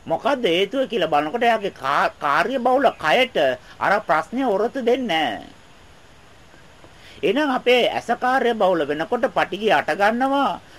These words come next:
කන කාර්ය බහුල වෙනකොට පටිගිය අට ගන්නවා, දිව කාර්ය බහුල වෙනකොට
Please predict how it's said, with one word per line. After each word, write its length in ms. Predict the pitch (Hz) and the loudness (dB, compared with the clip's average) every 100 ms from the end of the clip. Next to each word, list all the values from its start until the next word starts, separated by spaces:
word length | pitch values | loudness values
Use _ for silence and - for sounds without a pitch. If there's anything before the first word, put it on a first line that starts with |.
| - | -8
කන 220 | 175 196 285 | -2 -2 0
කාර්ය 380 | 277 269 247 214 | 0 0 0 -2
බහුල 260 | 208 185 | 0 0
වෙනකොට 400 | 156 151 147 135 | 0 -2 -2 -6
පටිගිය 440 | 147 127 160 175 143 | -2 -2 -2 0 0
අට 160 | - | 0
ගන්නවා, 640 | 233 277 262 262 247 170 - - - | 0 0 0 0 -2 -4 -10 -20 -20
දිව 240 | 117 175 254 | -10 -2 0
කාර්ය 380 | - 277 254 240 | 2 0 2 -2
බහුල 260 | 196 185 165 | 2 2 2
වෙනකොට 420 | 151 147 139 | -2 -4 -2